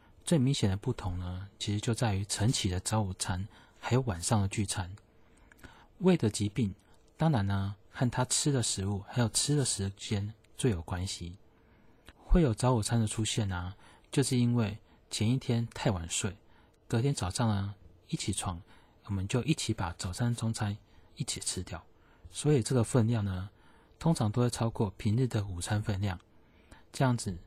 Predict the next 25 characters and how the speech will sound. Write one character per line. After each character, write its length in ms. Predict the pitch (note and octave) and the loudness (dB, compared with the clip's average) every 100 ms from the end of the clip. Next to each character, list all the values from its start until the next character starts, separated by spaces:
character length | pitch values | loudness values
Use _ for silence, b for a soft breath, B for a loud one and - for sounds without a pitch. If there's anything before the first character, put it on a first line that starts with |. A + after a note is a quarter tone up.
| - - | -20 -2
胃 100 | C#3+ | 0
酸 220 | - C3+ | 4 4
的 80 | A#2+ | 4
分 240 | - A#2+ | 4 4
泌 160 | A#2+ G#2+ | 4 4
变 240 | - G#2 | 2 0
多， 260 | G2+ F#2 F#2+ - B B B | 0 -2 -4 -10 B B B
消 260 | - D3 | 0 2
化 160 | D3+ A#2 | 4 2
时 180 | - G#2+ | 0 0
间 200 | A2+ A2 | 0 0
当 120 | A2+ | 0
然 120 | F#2+ | -2
也 40 | - | -4
变 200 | G2+ F#2+ | -4 -4
长。 240 | - - - _ B B B B B B | -8 -10 -16 _ B B B B B B
这 140 | - | -4
时 420 | D#3 - F#2 E2+ G2 - | 0 0 -2 -6 -10 -4
千 160 | - B2+ | 0 2
万 120 | C3+ | 2
不 140 | - | 2
要 100 | A2+ | 0
回 200 | A2+ G2+ | 2 0
床 240 | - G2 G2 | 0 0 0
上 260 | A2+ G2 | 0 -2